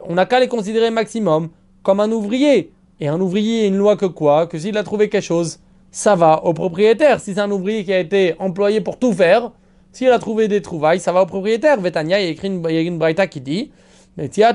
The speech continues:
poel le atzmo. Il y a écrit comme ça, si un ouvrier, il a trouvé quelque chose, c'est pour lui. Pas dans tous les cas. Bah, Medvarim Amorim, de quel cas s'agit-il ? Bisman Shamarlo,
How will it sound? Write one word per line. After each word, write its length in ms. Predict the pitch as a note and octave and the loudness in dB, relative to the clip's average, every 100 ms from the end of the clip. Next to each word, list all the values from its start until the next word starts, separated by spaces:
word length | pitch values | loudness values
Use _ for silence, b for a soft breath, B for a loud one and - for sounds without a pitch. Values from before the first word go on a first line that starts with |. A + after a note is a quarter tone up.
| - | 0
poel 380 | F#3 D3 E3 - | 0 2 0 -4
le 120 | E3 | -2
atzmo. 540 | F3 F#3+ A3+ A#3+ D3+ b b b | 0 0 2 2 2 b b b
Il 40 | D3+ | -4
y 20 | |
a 40 | |
écrit 120 | D3+ G3 | -2 0
comme 160 | E3+ | 0
ça, 140 | C#3 C3 | -2 -4
si 360 | A3+ B3 A3 - | -4 -4 -4 -4
un 160 | F3 | -2
ouvrier, 540 | G3 E3+ F#3+ G3 D#3 - b b _ F3+ | -2 -2 0 2 2 -2 b b _ 0
il 100 | F3 | 0
a 80 | |
trouvé 300 | E3+ G3 F#3+ | 2 4 4
quelque 200 | E3+ C3+ | 2 -4
chose, 240 | C3 A3 B3 | 0 2 2
c'est 140 | G#3+ | -2
pour 240 | E3 G#3+ F#3 | 2 4 4
lui. 240 | C3+ - _ _ - | 2 -6 _ _ -4
Pas 140 | D3 | 0
dans 100 | G3+ | 2
tous 80 | A#3+ | 4
les 140 | G3+ | 0
cas. 200 | C3+ A#2+ b b b _ | 0 -10 b b b _
Bah, 140 | C3+ | -4
Medvarim 440 | C3+ F3+ F#3 F#3 F#3 | 0 2 4 2 2
Amorim, 320 | D#3+ D#3+ G#3 | 0 2 2
de 80 | E3 | 2
quel 140 | D#3 | -2
cas 140 | C3+ E3+ | 0 0
s'agit-il ? 580 | D#3+ C3 G3+ C4 E3 b b b | 0 -2 -2 0 0 b b b
Bisman 340 | D3 C#3 G#3 A3 | -6 0 0 2
Shamarlo, 640 | G3+ G3 G3+ A3 F3+ | 0 0 4 6 4